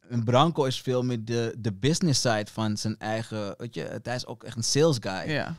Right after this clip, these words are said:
Speaker 1: Die is hij ook aan het, aan het exploren en, en nieuw, nieuw talent scouten.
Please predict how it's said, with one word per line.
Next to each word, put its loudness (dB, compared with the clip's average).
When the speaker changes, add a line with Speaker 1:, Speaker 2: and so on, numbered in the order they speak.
Speaker 1:
Die -6
is 0
hij -2
ook 4
aan 2
het, -2
aan -4
het -2
exploren 0
en, -2
en 0
nieuw, 4
nieuw 2
talent 0
scouten. -4